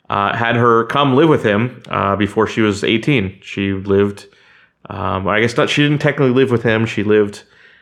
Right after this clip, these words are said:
uh, in one of his homes, <laughs> um, while she finished high school.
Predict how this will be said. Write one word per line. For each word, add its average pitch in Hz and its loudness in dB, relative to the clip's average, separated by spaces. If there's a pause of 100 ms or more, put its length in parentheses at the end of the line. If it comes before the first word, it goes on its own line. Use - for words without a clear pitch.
(280)
uh, 98 0
in 113 0
one 120 2
of 110 2
his 104 0
homes, 113 0 (420)
<laughs> - -16
um, 95 -2 (140)
while 98 0
she - -6
finished 101 -2
high 110 0
school. 110 -2